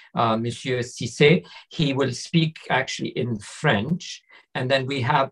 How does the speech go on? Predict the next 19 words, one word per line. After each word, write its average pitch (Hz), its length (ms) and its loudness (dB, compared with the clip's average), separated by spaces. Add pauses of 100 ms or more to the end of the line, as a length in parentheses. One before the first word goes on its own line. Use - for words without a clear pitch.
um, 123 520 0
not 135 280 2
a 175 40 2
simultaneous 139 580 -2
translator. 110 560 -2
This 107 180 -2
is 117 140 -8
for 123 200 -2
the 107 140 2
YouTube 123 520 -2
channel. 113 460 2 (320)
It - 40 -12
will 117 220 -4
be 120 400 0
somebody 127 340 2
who 117 120 -2
will 113 260 2 (340)
consecutive 147 560 -2
translation. 101 840 -2